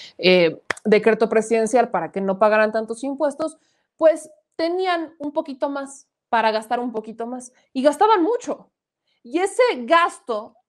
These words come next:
que hicieron estas empresas y esa mala administración que hicieron estas empresas es lo que en realidad las está llevando a la quiebra. No es el covid, los vino a fregar, sí, pero en su mayoría ya venían arrastrando problemas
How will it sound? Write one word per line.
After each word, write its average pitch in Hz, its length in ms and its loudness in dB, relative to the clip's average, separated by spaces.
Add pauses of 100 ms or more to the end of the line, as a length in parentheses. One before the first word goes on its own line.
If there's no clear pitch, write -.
(100)
que 233 80 -14
hicieron 247 440 -4
estas 247 240 -10
empresas 214 540 -6 (220)
y 254 100 -6
esa 277 180 0
mala 320 280 0
administración 262 680 -6
que 247 60 -12
hicieron 247 260 -8
estas 240 220 -12
empresas 214 480 -6
es 302 140 -6
lo 359 80 -4
que 320 100 -6
en 285 100 -6
realidad 247 460 0
las 294 120 -4
está 262 180 -12
llevando 247 340 -10
a - 20 -10
la 214 140 -10
quiebra. 233 420 -8 (600)
No 269 260 0
es 403 160 -2
el 285 160 -2
covid, 226 380 -4 (1160)
los 208 420 2
vino 262 260 -2
a 247 140 2
fregar, 220 480 -2
sí, - 320 -12 (420)
pero 226 420 2 (300)
en 247 200 -2
su 262 140 -6
mayoría 254 540 0
ya 294 180 -4
venían 311 300 -2
arrastrando 269 540 -4
problemas 240 580 -6